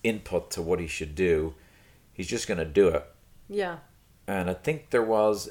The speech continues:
Speaker 1: I mean, w-, I know I'm, I, I'm not gonna hide. I was, I,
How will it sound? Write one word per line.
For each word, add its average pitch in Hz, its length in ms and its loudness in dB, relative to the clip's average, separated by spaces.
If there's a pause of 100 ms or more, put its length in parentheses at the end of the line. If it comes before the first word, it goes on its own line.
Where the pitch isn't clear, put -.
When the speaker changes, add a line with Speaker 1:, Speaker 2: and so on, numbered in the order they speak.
(100)
Speaker 1:
I 120 40 -8
mean, 117 240 -2 (180)
w-, - 160 -10
I 120 40 -4
know 123 220 -4
I'm, 110 140 -6 (220)
I, 101 200 -4 (260)
I'm 90 160 -4
not 90 140 -4
gonna 80 160 -6
hide. 82 220 0
I 76 40 0
was, 76 220 -4
I, - 80 -4